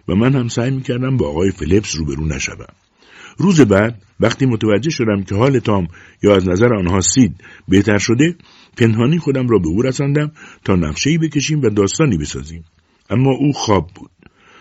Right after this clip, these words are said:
وقتی بیدار شد، در کمال ناباوری جلوی من به خاله سالی اعتراف کرد که ما جیم را دزدیده ایم.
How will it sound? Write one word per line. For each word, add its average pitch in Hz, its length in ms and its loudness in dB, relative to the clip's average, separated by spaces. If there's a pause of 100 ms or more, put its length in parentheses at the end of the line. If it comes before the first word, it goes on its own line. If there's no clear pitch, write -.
(100)
وقتی 90 240 0
بیدار 95 300 4
شد، 151 260 2 (420)
در 98 140 2
کمال 123 480 0
ناباوری 85 560 2
جلوی 95 340 4
من 131 260 2 (340)
به 95 80 2
خاله 85 280 0
سالی 80 360 -2
اعتراف 110 420 -4
کرد 135 300 -2 (340)
که 107 100 0
ما 135 220 4
جیم 95 300 -4
را 76 180 -4
دزدیده 67 440 -8
ایم. 60 180 -18